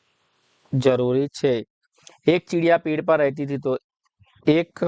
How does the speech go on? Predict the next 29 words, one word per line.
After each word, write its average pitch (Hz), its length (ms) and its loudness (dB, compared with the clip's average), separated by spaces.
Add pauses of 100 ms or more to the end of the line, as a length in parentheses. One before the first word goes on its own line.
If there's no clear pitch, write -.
(720)
ચકલી 151 440 0 (2500)
પેડ, 143 220 2
તો 135 140 -2
વૃક્ષ 147 360 -6
પર 143 240 2
રહેતી 127 480 -2 (640)
હતી। 127 360 -2 (2000)
બરાબર, 262 280 -4
ચલો, 160 180 2
અહીં 151 140 0
તો 165 80 -2
બીજું 160 280 0
આપણે 160 200 0
વિભાગ 151 220 0
બે 156 160 2
જોઈએ। 143 320 -2 (520)
કૌમુદીને 175 460 0
અપને 180 240 0
રત્નજડિત 165 480 0
બૂંદે 156 360 -2
ભી 165 180 -2
નિકાલ 143 440 0
દિયે. 135 380 0 (1400)
તો 147 60 6
એનું 151 180 0
ગુજરાતી 156 320 2
આપણે 160 140 2
શું 160 120 -8
કરીશું? 165 440 0